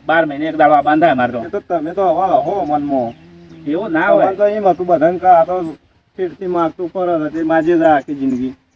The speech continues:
Speaker 1: તમને
Speaker 2: બધા
Speaker 1: એવું
Speaker 2: દાડા
Speaker 1: લાગતું
Speaker 2: થોડા
Speaker 1: હોય.
Speaker 2: એવું હોય. બધા દાડા હરખા ના હોય, શંકુભા.
Speaker 1: તમને એવું લાગતું, અમારા મનમાં તો એવું નહીં.
Speaker 2: એ તો અમને બધી ખબર છે, કના મનમાં છે ને કના મનમાં નહીં. એ તો અત્યારે જમીન જોઈને આવી ગયા, અમને જોઈને ના આવતા બધા.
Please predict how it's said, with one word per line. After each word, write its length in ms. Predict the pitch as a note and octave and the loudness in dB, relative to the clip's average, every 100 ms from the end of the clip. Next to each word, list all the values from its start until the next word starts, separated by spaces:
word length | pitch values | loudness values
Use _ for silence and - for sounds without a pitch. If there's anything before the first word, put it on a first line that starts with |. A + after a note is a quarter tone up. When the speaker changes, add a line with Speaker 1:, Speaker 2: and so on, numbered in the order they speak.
| _ _ _ | _ _ _
Speaker 1:
તમને 160 | E3+ D#3 | -4 -2
Speaker 2:
બધા 120 | E3 | 0
Speaker 1:
એવું 140 | - F#3 | 2 4
Speaker 2:
દાડા 120 | F3 | 4
Speaker 1:
લાગતું 300 | E3 D3+ D#3+ | 4 2 2
Speaker 2:
થોડા 140 | D3+ | 2
Speaker 1:
હોય. 120 | C#3 | 4
Speaker 2:
એવું 140 | E4+ E3 | 2 2
હોય. 200 | - G3 - _ _ _ _ _ _ _ | -2 -8 -16 _ _ _ _ _ _ _
બધા 220 | C3+ D#3 E3+ | -4 -2 2
દાડા 260 | F3 F3 | 4 4
હરખા 220 | C#3 - | 0 -4
ના 200 | D#3 - | -8 -8
હોય, 180 | F#3 F3 | -8 -6
શંકુભા. 600 | D#3 D3 F3 E3+ G3 C3 - | -6 -6 -4 -2 0 0 2
Speaker 1:
તમને 320 | D#3 E3+ F3+ | 4 4 4
એવું 140 | E3+ | 4
લાગતું, 240 | E3 D3 D#3+ | 4 4 4
અમારા 200 | C3+ D#3 | 4 4
મનમાં 260 | D3+ D#3 | 4 6
તો 60 | D#3 | 4
એવું 160 | D#3+ D#3 | 4 6
નહીં. 460 | C3 D#3 D3+ G#2+ _ C#3+ | 6 6 4 0 _ -10
Speaker 2:
એ 80 | D#3+ | -2
તો 140 | - | 0
અમને 320 | D#4 C#4+ F#3 | 0 -2 -6
બધી 260 | D3 A#2 D#3+ | -6 -4 -8
ખબર 320 | F#3 E3+ F3 | -6 -4 -2
છે, 120 | F3+ | -2
કના 220 | D#3+ E3 | -6 -8
મનમાં 340 | D#3+ D3+ D#3+ D#3+ | -6 -6 -6 -6
છે 120 | D3+ | -8
ને 60 | D#3 | -6
કના 240 | C#3 D4+ | -6 -4
મનમાં 280 | C#4+ D4 D4+ | -2 -2 -4
નહીં. 220 | A#2+ C#3+ | -6 -8
એ 60 | C#3+ | -8
તો 100 | D3+ | -8
અત્યારે 420 | - C#3+ D3+ D3 _ _ _ _ - C3 | -8 -8 -8 -8 _ _ _ _ -14 -6
જમીન 340 | - E4+ E4 | -4 -4 -6
જોઈને 260 | D#4 D#3 D3+ | -4 -4 -2
આવી 140 | D3 | -4
ગયા, 240 | D3+ C#4 | -4 -4
અમને 240 | A#3 C4+ D3 | -2 -2 -2
જોઈને 200 | D#3+ D#3+ | -2 -2
ના 240 | B2 F3 | -2 -2
આવતા 200 | F#3+ F#3+ | -2 -2
બધા. 260 | F3+ C#3+ | -2 -4